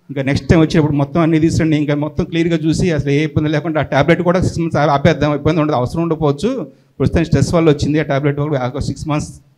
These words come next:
మా ఆపే-, ఆపే-, ఆపేద్దాము, ఇబ్బంది ఏం లేదండి, చక్కగా చదివించుకోండి బాబుని, తీసుకెళ్ళిపోండి" అన్నాడండి. అంత, అంత గొప్ప చేసి, గొప్ప కార్యం అండి. ఈ వారంలో నాకు, నేను పోయిన వారం వరకు నేను పడ్డ బాధల్లో సమస్య అంతా అసలు ఆ మానసిక ఆందోళన నేను చెప్పలే-,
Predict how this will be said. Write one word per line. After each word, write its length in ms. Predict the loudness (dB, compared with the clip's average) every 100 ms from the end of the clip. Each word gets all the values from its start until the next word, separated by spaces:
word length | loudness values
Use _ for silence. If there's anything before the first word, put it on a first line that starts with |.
| _
మా 120 | -8 -2
ఆపే-, 560 | 0 0 0 0 0
ఆపే-, 360 | -2 -2 -2 0
ఆపేద్దాము, 640 | 0 0 0 -2 -2 -6 -16 _ -4
ఇబ్బంది 260 | 0 2
ఏం 80 | 0
లేదండి, 300 | 0 -2 -2
చక్కగా 280 | -4 -4 -4
చదివించుకోండి 480 | -2 -4 -4 -4 -2
బాబుని, 380 | -2 -2 -6 -8 -14 _ -4
తీసుకెళ్ళిపోండి" 440 | -4 -2 -2 -2
అన్నాడండి. 520 | -2 -2 -4 -4 -6 -8 _ _ _ -6
అంత, 100 | 0
అంత 220 | 0 0
గొప్ప 360 | 0 4 4 4
చేసి, 140 | -2
గొప్ప 260 | 0 0 2
కార్యం 260 | 2 2
అండి. 180 | 0 -2
ఈ 140 | 0
వారంలో 380 | 0 2 4 2
నాకు, 540 | 2 0 0 0 0 -6 -18 _ -6
నేను 140 | -4
పోయిన 440 | 2 4 6 6 4
వారం 320 | 4 4 4
వరకు 220 | 2 2
నేను 120 | -2
పడ్డ 200 | 0 0
బాధల్లో 560 | 2 2 2 2 2 0
సమస్య 440 | 0 0 0 0
అంతా 180 | -2 2
అసలు 200 | 2 2 0
ఆ 260 | 0 0 2
మానసిక 380 | 4 4 2 6
ఆందోళన 300 | 6 6 4
నేను 200 | 2 0
చెప్పలే-, 300 | 2 2